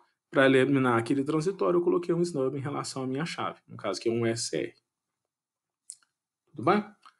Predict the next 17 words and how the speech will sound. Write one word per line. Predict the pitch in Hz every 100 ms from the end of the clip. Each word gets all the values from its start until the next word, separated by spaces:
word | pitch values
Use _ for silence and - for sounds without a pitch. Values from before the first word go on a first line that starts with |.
| _ _ _ _ _ _
Vamos | 196 196
ver | 156
aqui | 135 -
agora | 143 131
mais | 127 120
um | 120
detalhe? | 117 120 196 120 - _ _ _ _
Se | - 170
eu |
quiser | 165 175
fazer, | 170 135 139
eu |
vou | 127
acionar | 135 - 117
aqui | 113 113
um |
plot | 110 131 185 180 -